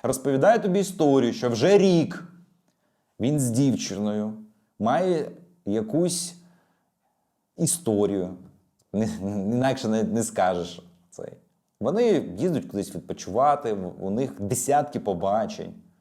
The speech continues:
десятки подарунків для неї, квітів і так далі, і так далі, і так далі. А вона поцілуватись навіть нормально не хоче. Вона зупиняє хлопця, коли він це робить.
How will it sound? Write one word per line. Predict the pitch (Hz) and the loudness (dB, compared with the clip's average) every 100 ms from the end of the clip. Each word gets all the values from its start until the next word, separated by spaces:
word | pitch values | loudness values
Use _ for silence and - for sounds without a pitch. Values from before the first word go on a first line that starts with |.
| _ _ _ _ _ - | _ _ _ _ _ -10
десятки | 104 165 165 156 | -4 0 0 0
подарунків | 139 127 113 143 170 143 131 107 | 0 2 4 4 4 0 -2 0
для | 110 | -2
неї, | 110 104 92 87 | -2 -2 -2 -4
квітів | 87 120 120 160 170 160 131 - - _ _ _ - | -4 -2 2 4 2 0 -4 -6 -14 _ _ _ -12
і | |
так | - 127 104 | -4 -2 2
далі, | 135 139 127 | 2 2 0
і | |
так | 101 95 | -2 -2
далі, | 101 98 | -2 -2
і | |
так | 85 - | -6 -10
далі. | - - - _ _ _ - | -10 -12 -18 _ _ _ -4
А | 156 | 2
вона | 196 233 | 4 4
поцілуватись | 233 226 233 233 175 147 127 - 110 - - - | 2 2 4 6 8 6 4 0 -6 -6 -8 -4
навіть | 113 113 110 | -2 -2 0
нормально | 107 113 151 156 | 0 2 0 0
не | 127 120 | -2 -4
хоче. | - 87 87 82 - _ _ - | -2 -4 -4 -12 -16 _ _ -8
Вона | 110 143 | -2 0
зупиняє | 131 175 185 143 131 127 | 0 2 2 2 2 2
хлопця, | 156 143 131 | -2 -2 -2
коли | 135 117 | 0 2
він | 113 | 0
це | 107 98 | 0 -2
робить. | 92 87 82 | 0 -2 -4